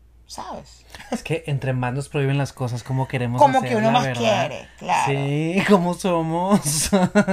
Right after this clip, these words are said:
Speaker 1: Es muy arrecho.
Speaker 2: Así
Speaker 1: Ajá,
Speaker 2: no lo
Speaker 1: pero
Speaker 2: toques, te vas a quemar, no lo toques, te vas a
Speaker 1: Vaya.
Speaker 2: quemar.
Speaker 1: ¡Ah, me
Speaker 2: Cabrón.
Speaker 1: quemé!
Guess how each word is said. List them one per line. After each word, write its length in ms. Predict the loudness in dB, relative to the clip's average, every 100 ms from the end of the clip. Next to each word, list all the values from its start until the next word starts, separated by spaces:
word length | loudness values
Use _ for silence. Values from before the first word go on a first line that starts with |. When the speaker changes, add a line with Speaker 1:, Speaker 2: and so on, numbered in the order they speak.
| -2 -4 -8 -6
Speaker 1:
Es 140 | -8 -6
muy 160 | -6
arrecho. 380 | -6 -8 -14 -20 -20 -10
Speaker 2:
Así 180 | -2 0
Speaker 1:
Ajá, 200 | 2 4
Speaker 2:
no 40 | 4
lo 40 |
Speaker 1:
pero 180 | 4 2
Speaker 2:
toques, 200 | 0 -4
te 100 | -2
vas 200 | -2 -2
a 80 | -4
quemar, 320 | -6 -4 -4
no 100 | -4
lo 140 | -6 -4
toques, 280 | -6 -6 -2
te 80 |
vas 120 | 4 8
a 40 |
Speaker 1:
Vaya. 160 | 8 6
Speaker 2:
quemar. 160 | 4 6
Speaker 1:
¡Ah, 500 | 6 6 4 0 2
me 80 | 2
Speaker 2:
Cabrón. 1120 | 4 2 0 0 2 4 4 6 6 6 2
Speaker 1:
quemé! 140 | -2